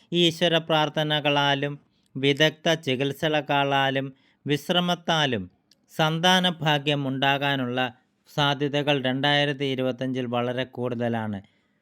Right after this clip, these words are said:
സജ്ജന സംസർഗത്താൽ സത്ചിന്തകൾ വർദ്ധിക്കാനിട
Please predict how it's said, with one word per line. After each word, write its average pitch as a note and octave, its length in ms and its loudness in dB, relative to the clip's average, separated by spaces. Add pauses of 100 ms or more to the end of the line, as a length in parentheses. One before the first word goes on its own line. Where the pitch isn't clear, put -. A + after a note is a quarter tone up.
(920)
സജ്ജന E3+ 720 4 (640)
സംസർഗത്താൽ D#3 1160 2 (260)
സത്ചിന്തകൾ C#3+ 920 2
വർദ്ധിക്കാനിട C3 960 0